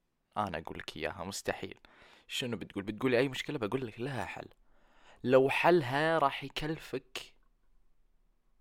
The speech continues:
بجهد، بتعب، لكن لها حل. هذا الشيء وايد متعبني لحد الآن، بأن تصير لي مشاكل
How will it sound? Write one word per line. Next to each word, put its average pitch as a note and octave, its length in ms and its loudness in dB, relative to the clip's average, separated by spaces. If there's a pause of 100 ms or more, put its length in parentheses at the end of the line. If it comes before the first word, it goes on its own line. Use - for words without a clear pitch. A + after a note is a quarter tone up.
(120)
بجهد، A2+ 420 -2 (320)
بتعب، A2 420 0 (600)
لكن A2+ 220 -4
لها C3 220 -2
حل. - 220 -4 (2250)
هذا D#3 180 0
الشيء D3 300 -2
وايد A#2+ 520 2
متعبني F2+ 600 -6
لحد F#2 440 -6
الآن، F2 480 -6
بأن E2+ 440 -12
تصير A2 360 -8
لي G2 120 -10
مشاكل F#2+ 720 -8